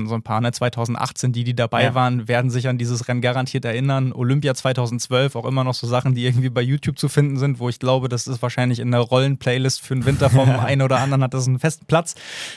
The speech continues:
Speaker 1: Ähm, ja, aber ich glaub, die, äh, die Wahrscheinlichkeit, dass so Rennen entstehen und man sich da nachhaltig dran erinnert, die wird,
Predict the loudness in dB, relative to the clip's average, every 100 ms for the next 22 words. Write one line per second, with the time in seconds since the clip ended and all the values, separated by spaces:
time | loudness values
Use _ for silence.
0 | -2 2 2 2 0 -2 -4 0 2 2
1 | 0 -2 -4 -4 -6 -4 -4 -2 -2 -4
2 | -2 -2 -2 -2 -2 -2 -2 -2 0 -2
3 | 0 0 0 -2 -4 -2 -2 0 0 -2
4 | -4 -2 -2 0 -2 -2 -4 -4 -4 -2
5 | -2 -2 -2 -4 -4 -4 -6